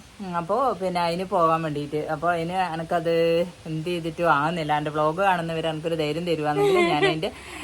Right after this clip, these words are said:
ഏ, തുടർച്ചയായി തുടർന്നിട്ടുള്ള എന്താ പറയണ്ടേ, പിന്നെ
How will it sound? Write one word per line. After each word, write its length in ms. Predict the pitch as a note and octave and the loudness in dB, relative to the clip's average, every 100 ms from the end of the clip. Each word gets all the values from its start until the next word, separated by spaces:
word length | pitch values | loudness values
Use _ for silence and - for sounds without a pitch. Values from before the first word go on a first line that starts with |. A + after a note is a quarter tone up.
| C#4 | -6
ഏ, 80 | F3+ E3+ E3 E3 D#3+ D#3+ D#3+ | 0 2 2 2 4 2 0
തുടർച്ചയായി 600 | E3 E3 D#3 F3+ E3 D#3+ D#3 | 0 0 0 2 2 2 0
തുടർന്നിട്ടുള്ള 680 | D#3+ D#3+ F3 F3+ F#3 E3 G3 | -4 -2 -4 -4 -4 -2 -2
എന്താ 300 | G#3 D#3+ D#3+ | -2 0 2
പറയണ്ടേ, 520 | D#3 D#3 D3+ D#3 D3+ | 2 2 2 2 2
പിന്നെ 460 | D#3 D3+ D3+ D3 | 0 -2 0 0